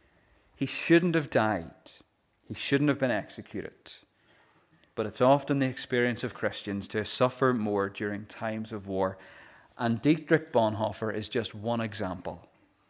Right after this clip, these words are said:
Th-, there's an element of suffering which is gen-, general to the world and includes Christians, war and famine and economic crises and death.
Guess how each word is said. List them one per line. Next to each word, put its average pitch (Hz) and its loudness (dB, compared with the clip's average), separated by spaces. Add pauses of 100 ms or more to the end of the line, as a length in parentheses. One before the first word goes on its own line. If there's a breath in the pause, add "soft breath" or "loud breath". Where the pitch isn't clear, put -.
(260)
Th-, 135 0
there's 151 4
an 143 8
element 180 10
of 165 4
suffering 139 6 (360 loud breath)
which 117 -2
is 113 -2
gen-, 143 6
general 147 10
to 160 2
the 156 10
world 127 8
and 117 0
includes 143 4
Christians, 160 2
war 135 10
and 104 2
famine 143 6
and 113 -4 (380 soft breath)
economic 143 6
crises 135 4
and 107 0
death. 113 2